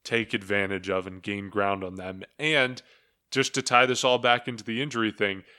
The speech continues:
it's frustrating that at the moment the Yankees start showing weaknesses and at the moment that you think the Blue Jays may have an opportunity to overtake them or at least gain ground on them in the American League East race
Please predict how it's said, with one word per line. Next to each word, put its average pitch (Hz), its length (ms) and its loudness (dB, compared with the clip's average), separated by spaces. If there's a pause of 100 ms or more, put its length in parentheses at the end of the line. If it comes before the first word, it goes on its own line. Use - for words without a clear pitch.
(580)
it's 120 200 2
frustrating 117 880 2
that 104 160 6
at 104 160 2
the 107 80 -2
moment 135 520 2
the 127 80 -2
Yankees 117 500 0
start 117 280 0
showing 107 380 -4
weaknesses 104 640 -6
and 101 80 -6
at 98 120 -4
the 101 60 -6
moment 120 560 2
that 110 120 4
you 104 100 -4
think 113 200 -8
the 117 60 -10
Blue 110 200 -6
Jays 107 240 -2
may 104 220 0
have 113 180 2
an 104 80 -2
opportunity 107 580 -4
to 101 80 -2
overtake 101 500 -2
them 101 200 -2
or 98 80 -2
at 101 80 -2
least 107 200 -10
gain 101 220 -2
ground 143 340 4
on 104 140 -2
them 98 260 -6 (520)
in 117 100 -2
the 110 140 0
American 104 440 4
League 98 240 -4
East 147 340 -4
race 92 440 0